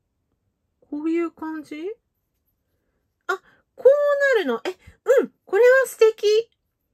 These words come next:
ジャンプしてる感、躍動感がすごい出るね。スカートもいいんですけど。へー。このスカートの広がり方っていうかね、このスリーディー的な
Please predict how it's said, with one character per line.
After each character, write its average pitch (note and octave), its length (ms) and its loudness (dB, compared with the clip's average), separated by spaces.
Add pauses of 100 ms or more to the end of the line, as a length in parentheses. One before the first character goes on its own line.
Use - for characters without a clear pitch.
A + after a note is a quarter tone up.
(920)
ジ F#4+ 80 -4
ャ G#4 40 0
ン B4 140 0
プ B4 160 2
し - 80 -10
て A#4+ 80 4
る A#4+ 180 4
感、 E4 220 -4
躍 D4+ 260 -4
動 A4+ 200 2
感 D#4 160 -8
が B3+ 100 -6
す - 140 -16
ご F4+ 100 -4
い C4 80 -6
出 B3 120 -4
る A#3+ 120 -6
ね。 E3+ 220 -14 (1400)
ス - 120 -20
カ - 60 -14 (180)
ー - 20 -20
ト F4 100 -8
も C4+ 140 -4
い D4+ 100 -8
い F4+ 40 -8
ん D#4+ 60 -8
で A#3+ 120 -2
す - 120 -14
け A3 120 -8
ど。 F3+ 240 -12 (800)
へ G#4+ 60 -2
ー。 - 20 2 (1000)
こ F#4+ 120 -6
の G#4+ 60 2 (280)
ス - 100 -20
カ C5 80 -4 (100)
ー - 40 -6
ト G#4 80 -6
の E4+ 120 -8
広 D4 280 -12
が D#4+ 80 -4
り E4+ 100 -10
方 E4 220 -8
っ - 80 -14
て - 100 -12
い B3 60 -4
う A#3 60 -8
か G#3 120 -10
ね、 G3+ 240 -10 (280)
こ - 140 -10
の C4+ 260 -6 (800)
ス - 200 -18
リ D4+ 160 -8
ー - 20 -16
デ D#4+ 60 -6
ィ D#4 60 -6
ー - 40 -14
的 C#4+ 220 -10
な D4+ 80 -6